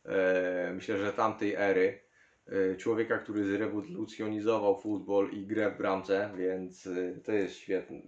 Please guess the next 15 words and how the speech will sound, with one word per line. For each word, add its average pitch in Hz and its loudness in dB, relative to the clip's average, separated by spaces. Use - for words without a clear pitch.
ś-, - -10
no, 151 4
no, 170 2
świetna 170 0
sprawa 98 4
tak 92 -2
naprawdę, 90 -2
tak? 107 0
No, 104 -2
e, - -8
mieć 131 -2
to 117 -2
w - -4
swojej 120 6
kolekcji, 110 0